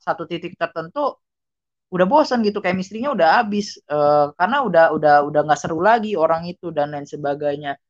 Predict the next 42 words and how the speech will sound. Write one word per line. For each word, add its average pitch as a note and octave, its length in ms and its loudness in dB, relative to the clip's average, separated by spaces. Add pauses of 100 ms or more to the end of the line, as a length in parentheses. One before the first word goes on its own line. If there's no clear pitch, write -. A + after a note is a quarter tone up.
(240)
Nah, E3+ 160 2
tapi F3+ 320 0
ada F#3 240 4
lagi F3 400 2
satu, - 480 -4 (160)
eh, D#3 320 0
orang G3+ 320 4
yang F3+ 80 -2
mulainya D#3+ 400 -2
tuh B3 160 -12
dari E3 240 -2
titik E3 320 -14
yang, F3+ 240 0 (560)
eh, D#3 320 6
kebalikannya G#3 800 2
tuh G#3 80 0
yang F3+ 80 -2
tadi, E3 320 0
yang D#3+ 80 -2
satu D#3 320 -8
lagi G#3 240 -2
tuh, F3 240 -6
apakah D#3 400 -4
karakternya D#3+ 480 0
bisa E3 240 -4
bertumbuh D3 400 -4
dan C#3+ 240 -2
lain C#3 80 -12
sebagainya. C#3 560 -2
Eh, A#3 160 -4
tapi A#3 240 -4
pada E3 320 0
akhirnya E3 320 -6
nggak, D3 140 6 (100)
nggak C#3 160 2
nemu C#3+ 200 -2 (120)
chemistry C#3+ 480 -6
juga F3+ 240 0
dan D3+ 160 0
akhirnya E3+ 480 -2 (320)
bubar D3 400 2
juga D3+ 320 4